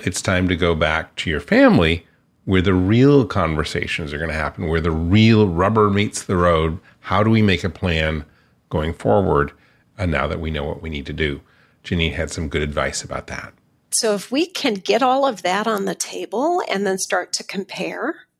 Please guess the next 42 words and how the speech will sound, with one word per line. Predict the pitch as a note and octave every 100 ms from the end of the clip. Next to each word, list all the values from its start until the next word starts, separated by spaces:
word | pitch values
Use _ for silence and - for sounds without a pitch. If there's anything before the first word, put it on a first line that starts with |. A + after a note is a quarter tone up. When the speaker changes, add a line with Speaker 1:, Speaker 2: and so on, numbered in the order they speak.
| _
Speaker 2:
we | G3 A3
can | - G3+
see | - - C#4 D#4
then | A#3+ G#3
where | G3 F#3+
we | A3+ A#3+
have | G#3+ G#3
different | F#3+ - G#3 -
perspectives. | B3+ - - E3+ - F3+ B3+ G4 - - - - - - - -
Can | - C#4 E4+
we | D#4 C4+
reach | A#3 D#4 -
a | C4
shared | - A3 F#3+
understanding? | G3 G3 F#3+ F#3 - B3+ G3 F3 -
And, | - -
and | G#3+ G3+
what | A3+
I | B3 A#3+
often | B3+ - D#4+
will | C#4+
say | A#3+ - B3 C#4+
to | C4
family | A#3+ B3+ B3+ C#4
members | A3 F3+ F#3+ G3
is, | G#3+ G3+ F#3
"Where | A#3 B3+ F4+
are | B4 G#4+
there | D#4
enough | D4 C4 D#4
similarities | - - G#4+ G#4 F#4 E4 E4 E4 E4
that | D4+ -
you | B3
can | A#3+ B3
put | C4 -
that | B3+ B3
in | A#3+
the | G#3+
middle | G#3+ G#3
of | G3
the | G3
room?" | G3 D#3